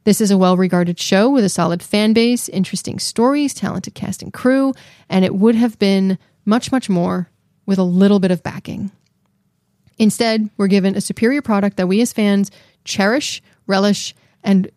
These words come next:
desire on what I feel has become an inferior service provider. I'm not sure if Netflix has provisions in their contracts stipulating that there's a no-compete clause, so you cannot take, say, one of their original series and try to pitch it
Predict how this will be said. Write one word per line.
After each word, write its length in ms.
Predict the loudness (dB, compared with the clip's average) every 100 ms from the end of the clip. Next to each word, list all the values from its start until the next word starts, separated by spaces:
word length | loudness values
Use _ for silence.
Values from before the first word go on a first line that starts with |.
| -14 -2
desire 680 | -2 0 0 0 -2 -6 -12 _ _ _ _ _ _ _ 0
on 320 | 2 4 4
what 120 | 2 0
I 180 | 0
feel 280 | 0 2 2
has 140 | 2 -2
become 440 | -6 -2 0 2
an 100 | 2
inferior 640 | 0 0 2 4 4 2
service 400 | 0 -2 -4 -4
provider. 500 | -6 -10 -10 -14 -16 -20 _ _ _ _ _ _ _ -2
I'm 120 | 2
not 120 | 2 2
sure 140 | -2
if 80 | 0
Netflix 380 | -2 0 -2 0
has 120 | 0
provisions 540 | 2 2 4 2 0 -4 0
in 140 | 2
their 100 | 2
contracts 540 | 0 0 0 0 -2 -4
stipulating 640 | -4 0 2 2 2 0
that 140 | 0
there's 180 | 0 0
a 60 | 2
no-compete 500 | 0 -2 -4 -4 0
clause, 320 | 0 2 0
so 100 | 0
you 120 | -2
cannot 500 | 0 0 2 0 -4 -16 _ _ _
take, 300 | -2 0 0
say, 380 | -2 -2 0 0
one 200 | 0 0
of 100 | 2
their 140 | 2 2
original 360 | 2 0 -2
series 540 | 0 -2 0 0 -2 -2
and 200 | -2 -2
try 220 | 0 -2
to 160 | -2 -4
pitch 260 | -4 -2
it 220 | -4 -4